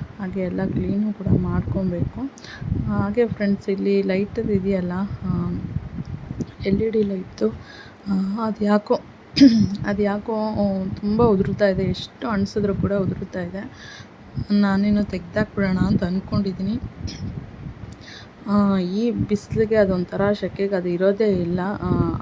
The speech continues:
ಅಂಟಂಟು ಎಲ್ಲ ಹೊರ್ಟೋಗ್ಬಿಡುತ್ತೆ. ಅದಕ್ಕೆ ಎಲ್ಲ, ಆ, ಕಿತ್ಕೊಂಡು ಬರ್ತಾಯಿದ್ದೆ. ಅದನ್ನ ಯಾವಾಗಾದ್ರೂ ಆದ್ರೆ ತೆಗ್ದ್ಬಿಡ್ಬೇಕು ಅಂತಿದ್ದೀನಿ.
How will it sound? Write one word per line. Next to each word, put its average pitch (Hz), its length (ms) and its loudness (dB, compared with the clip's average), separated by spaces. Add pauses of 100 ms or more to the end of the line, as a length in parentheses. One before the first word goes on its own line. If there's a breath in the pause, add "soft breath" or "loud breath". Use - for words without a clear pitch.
(120)
ಅಂಟಂಟು 190 540 0
ಎಲ್ಲ 175 140 0
ಹೊರ್ಟೋಗ್ಬಿಡುತ್ತೆ. 185 800 -2
ಅದಕ್ಕೆ 196 320 -8
ಎಲ್ಲ, 180 200 0 (260)
ಆ, 175 260 -6
ಕಿತ್ಕೊಂಡು 202 420 -6
ಬರ್ತಾಯಿದ್ದೆ. - 500 -2 (600 loud breath)
ಅದನ್ನ 185 240 0
ಯಾವಾಗಾದ್ರೂ 202 520 2
ಆದ್ರೆ 190 300 2
ತೆಗ್ದ್ಬಿಡ್ಬೇಕು 180 840 -2
ಅಂತಿದ್ದೀನಿ. 175 540 -2